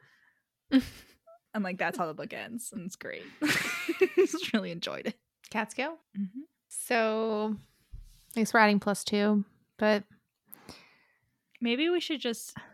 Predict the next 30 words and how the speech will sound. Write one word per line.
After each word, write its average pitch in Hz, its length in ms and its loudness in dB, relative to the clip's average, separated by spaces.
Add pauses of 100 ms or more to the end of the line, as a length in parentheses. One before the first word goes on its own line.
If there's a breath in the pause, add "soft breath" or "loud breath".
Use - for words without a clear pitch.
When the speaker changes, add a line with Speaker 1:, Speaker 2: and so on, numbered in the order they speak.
Speaker 2:
disregard 170 640 -4
that 139 240 -2
Speaker 1:
<laughs> - 0 -
Speaker 2:
because, - 480 10
like, 165 220 -6
you 190 140 -2
seem 202 300 -2
to 214 80 -6
have 196 140 -2
a 190 60 -2
lot 156 180 -4
of - 80 -2
trouble - 240 2
Speaker 1:
No, 370 380 12
Speaker 2:
with - 60 12
Speaker 1:
I 247 100 12
Speaker 2:
the 277 60 12
Speaker 1:
just 320 120 8
thought 339 140 12
the 339 80 12
other 330 120 12
one 330 140 10
was 320 120 8
Speaker 2:
unimagining 285 100 8
Speaker 1:
low. 302 400 12
I 196 160 12
was 226 80 12
Speaker 2:
math 233 80 6
Speaker 1:
just, - 140 6
Speaker 2:
is. - 80 0